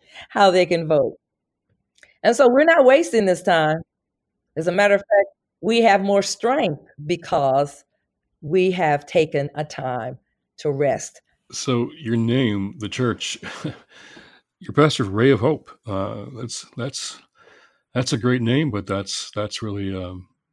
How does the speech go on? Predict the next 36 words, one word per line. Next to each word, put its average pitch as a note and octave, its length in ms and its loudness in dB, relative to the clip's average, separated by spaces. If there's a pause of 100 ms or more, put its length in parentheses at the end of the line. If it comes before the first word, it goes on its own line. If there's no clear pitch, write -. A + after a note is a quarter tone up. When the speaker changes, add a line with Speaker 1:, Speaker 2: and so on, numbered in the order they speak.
(120)
Speaker 2:
that, G2+ 260 -14
that's A#2 240 -2
a G#2+ 60 -4
name A2+ 240 0
worth G#2+ 180 -4
living G2+ 340 -4
up G2 140 -6
to. F2+ 340 -10
<laughs> - 180 -16
So D3 400 -8 (640)
I A#2+ 120 0
thought D#3+ 260 0
this C3 200 -6
would G#2 80 -10
be G#2+ 260 -2 (180)
an A2 60 -4
appropriate, G#2+ 500 -6
maybe G2+ 180 -6
final G2+ 320 -6
question, G2 560 -8 (100)
uh, G2 160 -8 (140)
given A#2 480 -2 (360)
Ray G#2 220 0
of F#2 80 -2
Hope G#2 200 -2
Church, - 380 -4 (580)
which - 160 -8
you A2 80 0
pastor, A2+ 360 0
what G#2+ 280 -2
signs B2+ 380 0
of G2+ 80 -8
hope - 540 -4 (200)
are G#2 100 -6
you G2 200 -2
seeing F#2+ 580 -4